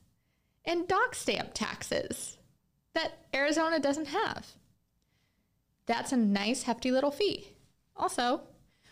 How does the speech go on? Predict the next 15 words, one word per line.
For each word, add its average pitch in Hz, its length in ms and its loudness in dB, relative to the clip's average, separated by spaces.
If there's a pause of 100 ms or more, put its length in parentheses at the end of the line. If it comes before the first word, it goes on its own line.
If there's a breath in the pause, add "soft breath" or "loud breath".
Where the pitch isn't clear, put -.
we 311 140 2
have 330 240 0
the 339 140 4
most 320 300 0
expensive 294 520 0
homeowners 277 600 0
insurance 247 460 0
in 269 180 0
the 302 140 0
entire 220 500 0
country. - 640 -4 (1400)
So 320 100 -2
think 440 220 0
about 240 260 0
it. - 140 -2